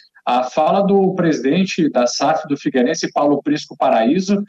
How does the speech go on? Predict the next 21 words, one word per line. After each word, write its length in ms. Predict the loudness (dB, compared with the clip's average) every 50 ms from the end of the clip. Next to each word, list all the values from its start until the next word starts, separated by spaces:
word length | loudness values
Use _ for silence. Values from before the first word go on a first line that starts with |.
| -10 _ _ _ _ _ -2
é, 380 | 2 2 4 4 4 2 2
destacando 580 | 0 0 -2 -2 -2 -2 -2 -2 -2 0 -2 0
que 120 | 0 -2
projeta 800 | -2 0 2 2 2 0 0 0 0 0 0 0 2 2 2 2 0 -4 _ _ _
colocar 600 | -2 2 2 2 2 2 0 0 0 2 2 4
o, 340 | 4 4 4 4 2 2 2
o 40 | 0
Figueirense 600 | 0 -2 -2 0 2 2 0 0 -2 -2 -2 0
na 140 | 0 0 0
Série 360 | 0 0 0 0 0 2 2
A 120 | 2 4 2
do 120 | 2 0
Campeonato 460 | 0 -2 -2 0 0 0 0 0 0
Brasileiro 520 | 0 0 0 0 -2 -2 -2 0 0 0 2
em 40 | 2
dois 220 | 2 2 0 0
mil 120 | -2 -2
e 40 | 0
vinte 180 | 0 0 -2 -2
e 60 | -2
quatro. 480 | 0 0 2 2 0 -2 -4 -4 -4